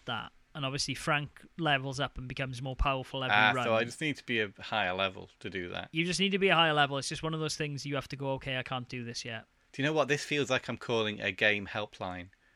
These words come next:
Speaker 2: 'Cause, uh, you got a microphone head-, headphones on, and I'm asking
Speaker 1: Yeah.
Speaker 2: a question. "I'm really stuck on this bit of Dead, Dead Rising. Can you help me, mate?"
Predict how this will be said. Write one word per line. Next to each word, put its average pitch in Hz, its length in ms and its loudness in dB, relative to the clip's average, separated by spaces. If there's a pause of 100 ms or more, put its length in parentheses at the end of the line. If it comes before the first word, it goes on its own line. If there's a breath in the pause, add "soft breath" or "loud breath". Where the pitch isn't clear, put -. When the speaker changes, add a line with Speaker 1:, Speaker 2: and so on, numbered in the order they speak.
(480 soft breath)
Speaker 2:
'Cause, 101 320 -4
uh, 104 260 0
you 127 100 -2
got 147 140 6
a 147 40 6
microphone 143 480 4
head-, 127 260 0 (280)
headphones 107 480 -2
on, 95 240 -6 (400 soft breath)
and 123 120 0
I'm 135 160 6
asking 135 200 6
Speaker 1:
Yeah. 131 120 6
Speaker 2:
a - 20 -2
question. 143 240 0
"I'm 151 100 0
really 180 140 2
stuck - 300 -2
on 139 80 -2
this 123 120 -6
bit 147 160 -6
of 127 80 -6
Dead, 127 220 -2 (160)
Dead 127 160 0
Rising. 120 420 0
Can 135 140 -6
you 135 80 -2
help 143 180 -2
me, 110 100 -6
mate?" 95 160 -10